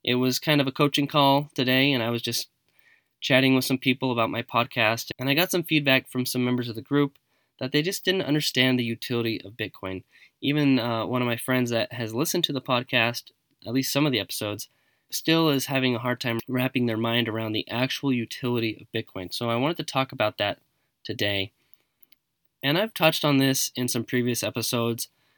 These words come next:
There's kind of a foundational level of knowledge about the properties of money, the pros and cons of gold, fiat currencies, and Bitcoin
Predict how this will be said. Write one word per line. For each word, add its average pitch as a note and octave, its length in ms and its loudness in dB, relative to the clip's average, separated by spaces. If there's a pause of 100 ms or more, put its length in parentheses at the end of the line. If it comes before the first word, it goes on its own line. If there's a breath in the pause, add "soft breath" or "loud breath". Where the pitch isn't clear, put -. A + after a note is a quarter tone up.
(160)
There's B2+ 160 -2
kind D#3+ 180 2
of D3+ 140 2
a B2+ 60 -2
foundational C3 760 2 (960)
level C3 380 4
of B2 140 -2
knowledge A#2+ 420 0
about A2 320 -2
the - 80 -10
properties C3+ 500 2
of C#3 60 -2
money, C#3 400 4 (140)
the A2+ 80 -6
pros C3 340 -2
and B2+ 80 0
cons A#2+ 400 -2
of G#2 180 -10
gold, C3 460 0 (480 loud breath)
fiat C#3 380 2
currencies, A#2 640 -2 (400)
and G#2+ 160 -6
Bitcoin B2+ 480 -2